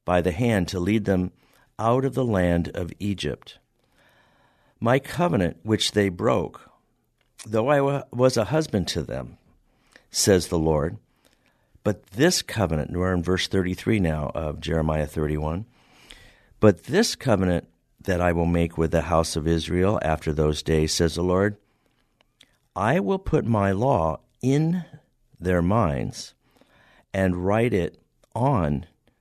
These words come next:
their hearts. And I will be their God,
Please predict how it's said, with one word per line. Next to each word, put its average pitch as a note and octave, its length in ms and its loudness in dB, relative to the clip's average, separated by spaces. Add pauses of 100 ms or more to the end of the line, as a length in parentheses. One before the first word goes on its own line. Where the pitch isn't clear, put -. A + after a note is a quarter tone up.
(400)
their F2+ 200 4
hearts. - 640 -2 (1080)
And F2+ 180 2
I A#2+ 220 0
will D#3 140 2
be C#3 200 0
their C3 220 0
God, C#2 400 -2